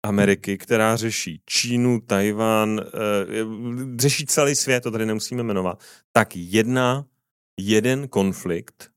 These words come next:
určitýho charakteru, který jako, eh, může se eskalovat, tak jako není,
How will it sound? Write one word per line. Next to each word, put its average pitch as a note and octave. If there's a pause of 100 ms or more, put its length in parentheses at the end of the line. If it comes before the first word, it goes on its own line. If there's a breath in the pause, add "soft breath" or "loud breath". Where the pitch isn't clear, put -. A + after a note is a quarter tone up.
(680)
určitýho A#2+
charakteru, G#2+
který G#2
jako, A2+ (760 loud breath)
eh, F#2+ (600)
může G#2+
se -
eskalovat, A2
tak A#2+
jako A#2
není, C#3+